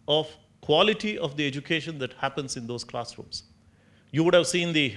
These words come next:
uh, asar report, and I'll just pick two or three of those, uh, uh, stats that are shown there. You know, um, we have issues of, uh, um, uh, a, a fifth standard child not being able to read a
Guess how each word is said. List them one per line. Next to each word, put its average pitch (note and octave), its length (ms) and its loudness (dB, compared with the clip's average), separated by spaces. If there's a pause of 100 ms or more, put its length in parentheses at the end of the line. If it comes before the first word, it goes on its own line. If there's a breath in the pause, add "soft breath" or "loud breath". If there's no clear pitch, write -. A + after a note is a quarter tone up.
uh, B2+ 220 -2
asar B2+ 260 0
report, C3+ 460 -4
and C3 200 2
I'll B2+ 160 4
just D3 220 -4
pick - 180 -8
two C#3+ 140 -4
or C#3 80 0
three C3+ 240 -6
of A#2+ 160 -4
those, A#2 300 -4
uh, A2 180 -2 (380 loud breath)
uh, - 40 -6 (120)
stats D3 380 4
that C3 120 -4
are A#2 120 -4
shown D#3 280 0
there. G#2+ 220 -4 (400 soft breath)
You F#3 80 4
know, G3 240 6 (100)
um, D3 380 2 (680)
we E3+ 180 0
have G#3 120 8
issues G3+ 380 0
of, F#3+ 260 -2
uh, D3+ 300 4 (320)
um, B2+ 420 0 (640 soft breath)
uh, A#2+ 300 2 (120)
a, C#3+ 300 0
a - 20 0
fifth G#3+ 260 0
standard E3+ 600 4
child D3 460 2
not D3+ 220 0
being D3+ 220 -2
able D3+ 300 -2
to C#3+ 160 -8
read D3 300 0
a C3 380 2